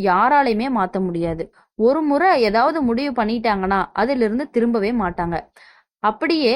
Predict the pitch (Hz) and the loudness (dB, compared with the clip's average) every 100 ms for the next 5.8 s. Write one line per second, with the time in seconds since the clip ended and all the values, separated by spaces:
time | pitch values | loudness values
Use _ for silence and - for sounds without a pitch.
0 | - 240 247 233 202 202 240 339 349 254 | 0 -2 0 0 2 2 2 2 0 0
1 | 233 240 226 208 - 196 202 247 233 208 | 2 2 2 0 -2 -2 -2 -4 -2 -2
2 | 208 202 185 175 254 _ - - 214 254 | 0 -2 0 -2 -4 _ -20 -4 0 2
3 | 359 349 311 226 240 262 233 208 202 226 | 2 2 2 0 0 0 0 -2 -2 0
4 | 180 175 254 _ - 302 359 320 294 269 | 0 -2 -10 _ -6 -2 0 0 -2 -4
5 | 233 208 254 226 208 185 175 | -2 -2 -4 -2 -2 -2 -6